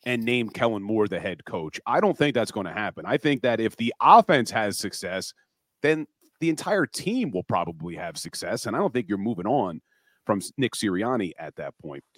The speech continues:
But now there's some chatter. Before you came on the show in the first segment, I addressed some of the chatter in this city right now that the Eagles should trade A J Brown,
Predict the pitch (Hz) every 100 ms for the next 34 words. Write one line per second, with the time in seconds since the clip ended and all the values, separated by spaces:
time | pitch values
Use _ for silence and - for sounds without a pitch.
0 | _ _ _ 143 160 175 165 151 - 269
1 | 294 - 131 82 - _ _ _ _ _
2 | _ 113 - 190 165 151 151 143 131 120
3 | 95 - 120 107 101 90 _ _ 113 104
4 | - 123 113 - 101 95 95 - _ _
5 | _ _ - 127 123 117 127 110 - -
6 | 185 294 285 214 - 165 151 147 123 120
7 | 113 107 - 131 113 95 87 80 82 80
8 | - _ _ _ _ _ _ _ _ _
9 | 117 131 156 196 277 359 339 - 160 -
10 | 175 175 175 - 139 139 127 113 90 98
11 | - -